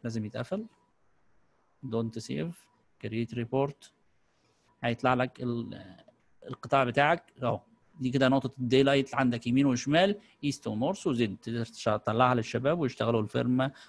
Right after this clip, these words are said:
وما إلى ذلك. أنت عايز بقى الطبقات برضو، حتى لو الطبقات نفس الشيء،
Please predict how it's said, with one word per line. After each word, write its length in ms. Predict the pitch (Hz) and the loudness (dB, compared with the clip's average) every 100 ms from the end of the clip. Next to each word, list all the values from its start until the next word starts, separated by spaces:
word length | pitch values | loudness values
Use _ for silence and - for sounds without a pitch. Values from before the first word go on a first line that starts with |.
| - | -4
وما 200 | 143 160 | 2 6
إلى 100 | 151 | 8
ذلك. 160 | 139 135 | 6 6
أنت 120 | 127 | 6
عايز 140 | 147 143 | 6 8
بقى 100 | 160 | 8
الطبقات 400 | 156 135 147 160 | 8 8 8 8
برضو، 240 | 165 165 | 8 8
حتى 240 | 170 180 | 2 4
لو 120 | 170 180 | 6 6
الطبقات 520 | 170 156 175 208 - - | 4 4 4 4 0 -2
نفس 220 | 160 - | -2 -2
الشيء، 400 | 147 170 202 208 | -4 2 2 2